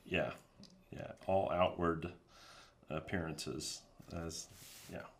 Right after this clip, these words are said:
hand washing or whatever. Um, uh,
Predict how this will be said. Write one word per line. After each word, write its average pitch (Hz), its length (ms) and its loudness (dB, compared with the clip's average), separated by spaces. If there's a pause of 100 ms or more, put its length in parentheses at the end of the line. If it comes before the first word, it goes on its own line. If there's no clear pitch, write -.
(140)
hand 98 180 6
washing 90 320 4
or 85 80 -2
whatever. 80 340 -2 (1160)
Um, 123 500 12 (1500)
uh, 110 480 6